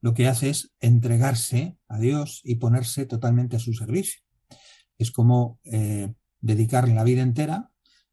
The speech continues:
a un servicio, bueno, voy a decir exclusivo, luego matizamos, ¿no? A un servicio exclusivo a Dios mismo, ¿no? Es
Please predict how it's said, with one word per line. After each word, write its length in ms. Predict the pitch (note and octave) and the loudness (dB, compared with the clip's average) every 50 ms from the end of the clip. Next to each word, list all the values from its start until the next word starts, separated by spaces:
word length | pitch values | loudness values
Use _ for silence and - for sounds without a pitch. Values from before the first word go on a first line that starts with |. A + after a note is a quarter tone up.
| _ _ | _ _
a 80 | - A2 | -2 0
un 100 | A#2 A#2 | 0 0
servicio, 600 | - A#2+ A#2+ C3 B2 A#2 - C#3 C#3+ D3+ - _ _ _ _ _ _ _ _ _ _ _ _ _ | 0 -2 -2 -2 -2 -2 -2 -2 -4 -4 -8 _ _ _ _ _ _ _ _ _ _ _ _ _
bueno, 200 | - C#3+ B2 G#2 | -2 -2 -2 0
voy 160 | G#2+ C3 D3 | 0 0 0
a 80 | D3+ C#3+ | 0 0
decir 160 | A#2 D3 C3 | 0 -2 -4
exclusivo, 540 | B2+ A#2 - - B2 A#2 - D#3 C#3 B2 G#2+ | -4 -4 -2 -2 -2 0 2 2 2 2 0
luego 180 | A2 B2+ C3 | 0 0 0
matizamos, 580 | C3 B2+ A#2+ A#2+ A2+ - B2+ B2+ C#3+ D#3 - - | 0 0 0 0 -2 0 -2 -2 -4 -4 -6 -4
¿no? 180 | C#3+ D#3 D#3+ - - - - _ _ _ | -4 -4 -4 -6 -12 -20 -20 _ _ _
A 60 | B2+ | 0
un 80 | C3 B2+ | 0 0
servicio 360 | - C#3+ B2+ C#3 C3 B2 D3+ | 2 2 2 2 2 2 0
exclusivo 600 | A#2+ - - B2+ A#2 A#2 C#3+ C#3 C3+ C#3+ C#3 - _ _ _ _ _ _ _ _ _ _ _ _ _ _ - | 0 2 2 2 4 4 2 2 2 0 -2 -6 _ _ _ _ _ _ _ _ _ _ _ _ _ _ -8
a 100 | G#2+ G#2 | 0 2
Dios 320 | A2+ A2+ G#2+ G#2+ A2+ - | 4 4 4 4 0 -4
mismo, 320 | - - - - - A#2 A#2 | -12 -18 -18 -16 -14 -10 -6
¿no? 160 | A2+ B2 A#2+ - | -6 -6 -6 -6
Es 220 | - A#2+ - - | -8 -10 -10 -12